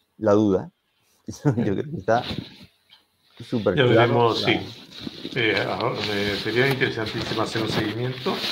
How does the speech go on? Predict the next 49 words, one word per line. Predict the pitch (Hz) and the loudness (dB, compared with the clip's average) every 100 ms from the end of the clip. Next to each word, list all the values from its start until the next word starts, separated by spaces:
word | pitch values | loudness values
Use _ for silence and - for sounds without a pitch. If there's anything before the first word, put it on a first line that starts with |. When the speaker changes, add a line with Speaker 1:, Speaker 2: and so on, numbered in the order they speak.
| - - - - | -6 -8 -8 0
Speaker 2:
de | |
Speaker 1:
Oye, | 143 | 2
Speaker 2:
las | 123 | 4
Speaker 1:
cuidado | 131 151 | 6 4
que | |
Speaker 2:
cosas | 127 | 4
Speaker 1:
se | 151 | 4
oye | 147 | 6
Speaker 2:
que | |
Speaker 1:
un | 143 | 4
Speaker 2:
me | - | 6
Speaker 1:
ruido | 151 | 6
Speaker 2:
vean. | 135 120 | 6 4
Speaker 1:
muy | 117 | 2
fuerte | 135 139 - | 2 2 6
ahí | 120 131 | 4 4
con | 120 | 2
un | 123 117 | 2 2
pañuelo | 110 117 131 117 | 2 4 6 6
o | 139 | 6
algo. | 147 156 - - - | 2 -2 -8 -18 -10
¿Alguien | 127 | -4
Speaker 2:
Sí. | 131 | 0
Speaker 1:
está | 117 | 0
limpiando | 120 110 127 123 127 | 0 -2 -4 -2 -2
algo? | 120 | -2
Speaker 2:
Sí, | 123 147 | -4 -4
sí. | - 208 - _ | -8 -12 -14 _
Speaker 1:
Sí, | - | -12
sí. | 107 | -4
Speaker 2:
Seguramente | 104 120 120 113 104 - | 2 4 6 4 0 -4
sería | 113 104 101 | -2 0 2
yo, | 104 92 90 | 0 -2 -4
el, | 92 90 85 - _ - 131 | -8 -10 -14 -20 _ -8 -4
pues | 110 131 | -2 0
somos | 120 117 | 2 4
dos | 131 117 | 4 4
y | 107 | 2
tú | 117 | 0
no | 113 | 2
Speaker 1:
<laughs> | |
Sí. | 117 | 4
Speaker 2:
eras, | 117 - | 4 2
pues | 104 | -4
entonces | 107 110 107 101 196 202 679 659 740 523 605 855 880 831 | -2 -2 -2 2 8 6 6 -6 -6 -8 -12 -14 -10 -8
Speaker 1:
<laughs> | - | -4
Pues | - - - 170 160 135 | 0 0 0 0 0 0
el | 127 131 | 2 2
otro. | 143 | 2